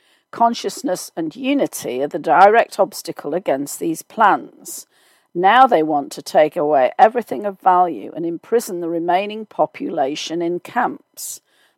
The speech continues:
They are doing this in the name of preserving planet Earth and improving the climate, which arguments are pertinent lies. Below, our extraterrestrial correspondent,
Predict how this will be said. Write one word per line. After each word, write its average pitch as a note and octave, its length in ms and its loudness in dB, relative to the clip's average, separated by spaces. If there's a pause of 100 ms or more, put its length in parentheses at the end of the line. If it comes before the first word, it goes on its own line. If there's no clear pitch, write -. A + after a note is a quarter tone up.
They F3 100 4
are F3+ 60 6
doing A#3 460 0
this D3 200 -8
in G3 140 -8
the G#3+ 80 -6
name D#3 300 -2
of - 160 -12
preserving F3 600 -2
planet F#3+ 520 -2
Earth C#3 440 -2
and E3+ 140 -6
improving E3+ 640 -8
the F3+ 80 -8
climate, G3 760 -2 (320)
which - 340 -2
arguments D#3+ 880 2
are D3 200 8
pertinent - 720 -6
lies. - 760 -2 (720)
Below, G3 460 10
our E3+ 180 8
extraterrestrial - 1400 -4 (320)
correspondent, - 1080 0